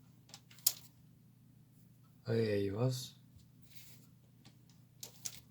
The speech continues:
Отал. Ну, будь ласка, да, на найближчий час, ну, це найближчі,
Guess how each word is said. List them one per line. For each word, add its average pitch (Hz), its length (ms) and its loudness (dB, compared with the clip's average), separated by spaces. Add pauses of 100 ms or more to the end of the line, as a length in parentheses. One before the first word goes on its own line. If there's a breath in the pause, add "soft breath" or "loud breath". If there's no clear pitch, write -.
(1300)
Отал. 123 600 12 (520)
Ну, 110 300 6
будь 123 260 8
ласка, 135 560 12
да, 151 340 12 (240)
на 147 160 12
найближчий 190 560 10
час, 247 380 12
ну, 185 80 8
це 175 180 8
найближчі, 147 680 8